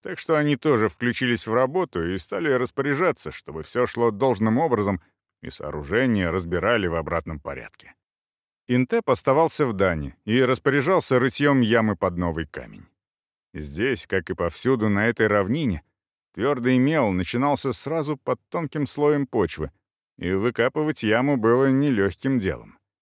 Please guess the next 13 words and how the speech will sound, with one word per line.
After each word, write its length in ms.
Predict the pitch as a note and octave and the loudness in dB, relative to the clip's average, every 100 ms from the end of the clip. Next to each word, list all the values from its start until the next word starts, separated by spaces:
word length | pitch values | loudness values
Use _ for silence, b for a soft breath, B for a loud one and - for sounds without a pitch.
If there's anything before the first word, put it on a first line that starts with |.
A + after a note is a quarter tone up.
| _ _ _ _ - | _ _ _ _ -14
В 140 | D2+ | -6
мел 380 | F#2 B2 B2 F2 | -2 0 0 -2
тяжёлыми 540 | - F2 F#2 C3+ A#2+ | -8 -6 -2 0 2
камнями 680 | G#2 G#2+ G#2+ B2 C3+ G2 C2 | 2 2 2 2 2 0 -4
загоняли 560 | - D#2 F#2+ B2+ C3 A#2+ | -10 -4 -2 0 2 2
заострённые 760 | G2+ A#2 - - D3 C3+ B2+ B2 | 2 0 0 0 2 2 2 2
оленьи 320 | B2+ B2+ B2+ | 2 4 4
рога — 480 | A#2+ B2 G2 D2 - _ _ _ _ - | 2 2 0 -4 -8 _ _ _ _ -12
ими, 280 | F3+ D#3 G2+ | -6 -2 0
как 220 | A#2 A2+ | -2 -2
рычагами, 600 | B2 A#2+ A#2 D3+ C3+ G#2+ | -4 -2 0 2 4 2
отделяли 520 | G#2 F2 G#2+ G#2 F#2 | 0 0 0 2 0
куски. 480 | - D#2+ - A#1 | -4 -10 -12 -20